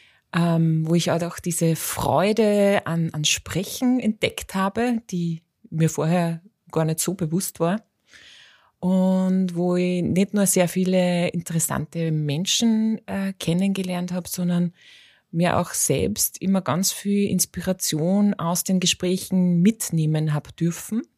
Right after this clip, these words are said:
Äh, manchmal aus den Vorgesprächen, manchmal aus den Aufnahmen.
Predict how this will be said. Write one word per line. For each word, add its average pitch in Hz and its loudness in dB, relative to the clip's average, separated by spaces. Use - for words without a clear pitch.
Äh, 165 2
manchmal 170 2
aus 151 -2
den 151 2
Vorgesprächen, 214 0
manchmal 160 -2
aus - -4
den 139 -4
Aufnahmen. 175 0